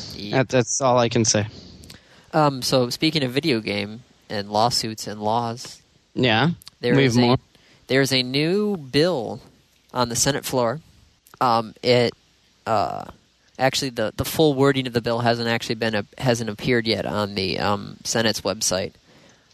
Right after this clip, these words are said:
Speaker 1: but Senator Roger Wicker from Massachusetts, Republican, introduced
Speaker 2: Mm-hmm.
Speaker 1: a bill to the U S Senate which would, quote, "prohibit the distribution or sale of video games that do not have age-based content rating labels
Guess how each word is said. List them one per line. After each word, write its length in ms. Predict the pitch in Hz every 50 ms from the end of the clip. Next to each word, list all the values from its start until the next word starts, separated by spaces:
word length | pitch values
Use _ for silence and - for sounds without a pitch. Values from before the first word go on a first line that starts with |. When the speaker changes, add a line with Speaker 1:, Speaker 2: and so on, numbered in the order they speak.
| _ _
Speaker 1:
but 240 | - 131 120 117 - _ - - _ _ _ _ -
Senator 960 | - - - - - - - - - - - - 151 156 175 165 160 151 139 131
Roger 880 | 123 131 139 156 175 180 180 175 175 180 180 180 175 175 170 156 139
Wicker 600 | 131 120 120 117 123 156 185 - 139 131 165 202 - - - - - - _ _ _ -
from 280 | - - 139 127 120
Massachusetts, 800 | 120 117 120 127 - - - - 127 117 - - 156 - - -
Republican, 540 | 131 - - 123 - 123 120 - 127 147 - _ _ _ _ _ _ _ _ _ -
introduced 380 | 139 143 143 156 156 147 143
Speaker 2:
Mm-hmm. 120 | 135 135 135
Speaker 1:
a 20 |
bill 220 | 123 139 143 151 147
to 120 | - 143
the 80 | 127 127
U 100 | 135 147
S 100 | 147 143
Senate 280 | - - 147 143 143 -
which 240 | 135 135 - - - -
would, 280 | 135 127 127 127 143 _
quote, 380 | - - 147 139 135 135 - - _
"prohibit 480 | - - 147 139 143 - 180 175 196 185
the 80 | - 156
distribution 760 | 131 - 160 - - 165 147 147 151 156 156 - - 165 165
or 220 | 160 - 131 131 127
sale 400 | - - - 139 143 151 156 147
of 120 | 123 123 120
video 240 | - 147 160 165 160
games 340 | 147 143 131 127 131 139 -
that 140 | - 127 -
do 100 | - 117
not 200 | 120 135 147 147
have 340 | - 139 131 127 123 120 - -
age-based 600 | - 127 143 143 - - - 143 135 135 131 -
content 640 | - - - 143 147 147 143 - - 139 139 143 -
rating 460 | - 123 120 123 143 160 175 156 127
labels 480 | 113 107 104 104 110 113 123 139 -